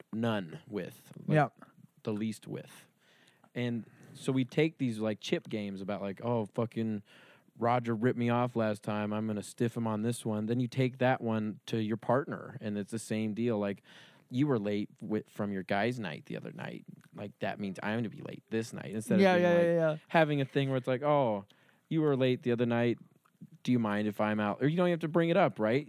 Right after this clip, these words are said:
Speaker 1: At, at a certain point, it's just like, "Hey, I'm gonna be late tonight," and th-, nobody has to be mad. It doesn't have to become, like, a, a resentment issue or
Speaker 2: Yeah.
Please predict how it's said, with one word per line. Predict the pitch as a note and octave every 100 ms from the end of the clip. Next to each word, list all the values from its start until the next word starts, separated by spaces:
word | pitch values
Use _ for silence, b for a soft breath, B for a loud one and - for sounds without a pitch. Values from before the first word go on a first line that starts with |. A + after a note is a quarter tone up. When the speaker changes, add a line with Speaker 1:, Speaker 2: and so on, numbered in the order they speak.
| G2
Speaker 1:
At, | A#2 A2
at | A2+
a | A2
certain | D3 C#3+
point, | A#2 C3+ A#2+
it's | G#2
just | A2+
like, | G#2+ G#2+
"Hey, | D#3+ B2 A2
I'm | G#2+ A#2+
gonna | A2
be | G2+
late | G2 A#2+ B2+
tonight," | G#2 F2+ F2 F#2 -
and | F#2+ F#2+ F#2 b b b b - A2+
th-, | A2+
nobody | A2+ A2 A2+
has | A2
to | G#2+
be | G#2+
mad. | G2 F#2+ F#2+
It | F#2+
doesn't | G2 G2+
have | G2
to | G2
become, | F#2+ - G2+ F#2+ F#2+
like, | F#2 -
a, | - _ _ _
a | G2 F#2
resentment | G2 - F#2 - G2
issue | G2 - - G2 G2+ G2+
or | G#2 F#2+
Speaker 2:
Yeah. | F#3+ C3+